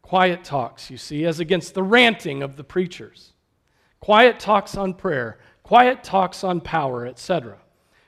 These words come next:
In other words, the very title announces that a man is not going to preach. Preaching, of course, is something carnal, lacking in spirituality. What is needed is a chat.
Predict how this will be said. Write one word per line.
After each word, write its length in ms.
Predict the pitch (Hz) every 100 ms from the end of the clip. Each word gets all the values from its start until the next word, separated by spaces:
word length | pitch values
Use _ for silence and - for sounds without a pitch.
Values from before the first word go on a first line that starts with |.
| -
In 100 | 196
other 180 | 247 254
words, 240 | 233 175
the 80 | 185
very 260 | 185 262 269
title 460 | - 277 277 247
announces 500 | 214 214 220 220 185
that 160 | 196 190
a 20 |
man 280 | 185 220 220
is 160 | 175
not 260 | 202 226 226
going 280 | 196 185 180
to 60 |
preach. 1080 | 160 - - - 220 196 117 - - - - _ _ _ _ _ _ _ _ _ _ _ _ _ _ _ _ _ _
Preaching, 540 | - 254 277 262 233
of 160 | 214 160
course, 320 | 196 190 185
is 100 | 170
something 460 | - 208 196 202 175
carnal, 520 | - 220 220 190 170
lacking 460 | 180 185 180 185 175
in 140 | 160
spirituality. 1040 | 156 - 170 156 180 175 214 190 127 101 - _ _ _ _ _ _ _ _
What 140 | 180 175
is 120 | 147
needed 300 | 202 185 143
is 160 | 139
a 40 | 127
chat. 360 | - 196 -